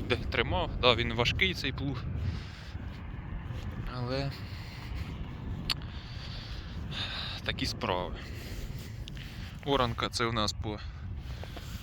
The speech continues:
бахчовим культурам. Це тут по кавуну у нас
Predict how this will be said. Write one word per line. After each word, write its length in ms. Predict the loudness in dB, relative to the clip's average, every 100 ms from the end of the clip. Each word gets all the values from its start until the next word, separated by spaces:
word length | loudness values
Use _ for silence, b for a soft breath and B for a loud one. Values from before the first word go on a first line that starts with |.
| B B B B B 0
бахчовим 520 | 0 2 4 4 4
культурам. 580 | 2 -2 0 2 4 2 0 -4 -4 B B B B B B B B B B B B B B
Це 140 | -2 -2
тут 260 | 0 0
по 80 | 0
кавуну 440 | 0 0 2 2
у 80 | 4
нас 280 | 4 4 4